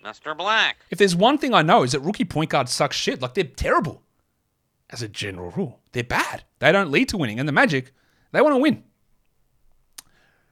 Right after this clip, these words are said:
Speaker 2: Tyus Jones has an A D P of one thirty-six. His rank of eighty-five, I reckon, if I'm gonna shit on E S P N for twenty-eight minutes, I'll tell you now, Tyus Jones at eighty-five, probably about right.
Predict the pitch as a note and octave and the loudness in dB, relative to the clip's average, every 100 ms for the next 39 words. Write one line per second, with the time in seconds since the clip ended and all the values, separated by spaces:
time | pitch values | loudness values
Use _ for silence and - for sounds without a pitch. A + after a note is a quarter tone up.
0 | _ _ - G3 C4 - F#3+ B3+ A3+ E3+ | _ _ 2 6 6 4 4 4 2 -2
1 | F3 - F#3+ G3 F3+ G3 C#3 E3 G3 G3+ | -4 0 0 2 0 -2 0 0 2 2
2 | G3 F#3 D4+ - - - B3+ G3+ G#3 A3 | 2 2 0 -2 -6 0 0 4 2 2
3 | F#3 - F3 F3 - C#3+ F#3 A#3 - D3 | 0 2 2 2 -2 0 0 0 2 4
4 | D3+ - D#4+ _ _ _ _ F3+ G#3+ C4 | 4 2 -4 _ _ _ _ 2 4 4
5 | - G3+ F#3+ F3 E3 - D#3+ D#3+ - D#3 | 0 2 2 2 0 -2 -4 -4 -2 2
6 | D3+ D3+ D3 C#3+ D3 - D3+ C#3 B2+ D#3+ | 4 6 4 4 0 -2 2 4 4 2
7 | D3 - - - _ _ _ _ _ _ | 0 0 -6 -6 _ _ _ _ _ _
8 | - D#3 E3+ D#3 C#3+ C#3+ C3+ G#2+ B2+ F3 | -4 -2 2 0 0 -2 -4 _ 0 4
9 | G3 G3+ F#3 F3+ E3 D#3 D3+ D3 D3 - | 4 4 0 2 4 4 4 4 2 -2
10 | _ _ _ _ - G3 E3+ D#3+ D3 C#3 | _ _ _ _ 2 2 2 0 2 2
11 | B2+ G2+ F#2+ | 0 -6 -10